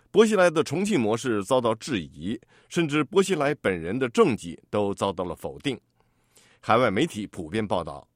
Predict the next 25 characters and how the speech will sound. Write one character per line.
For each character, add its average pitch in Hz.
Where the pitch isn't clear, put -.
王 147
立 185
军 190
事 156
件 101
将 120
极 139
大 180
地 90
影 85
响 82
薄 131
熙 127
来 98
的 104
仕 107
途， 80
他 135
的 -
入 160
常 110
基 151
本 87
无 80
望。 110